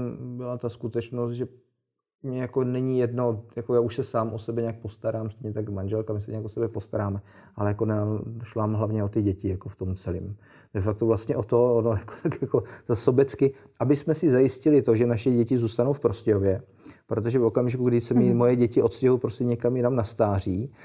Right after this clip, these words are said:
Speaker 1: tak jako prostě budu závislý na tom, aby na nějakou institucionální péči nebo na něco takového,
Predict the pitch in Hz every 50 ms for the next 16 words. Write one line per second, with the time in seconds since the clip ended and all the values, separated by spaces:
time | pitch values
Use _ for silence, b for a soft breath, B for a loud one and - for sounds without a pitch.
0 | B B B B 110 - 110 104 - 113 117 117 101 - - 123 117 120 123 123
1 | 120 117 113 113 117 117 117 - - 120 117 117 117 113 110 - 113 113 113 104
2 | 104 113 110 110 113 104 110 113 110 107 - - 120 123 110 101 - 123 117 -
3 | 120 - - 127 120 113 117 123 131 120 - 120 110 104 - - 120 117 113 117
4 | 117 117 120 120 123 120 120 117 - 127 - 117 - - 113 104 101 98 104 104
5 | -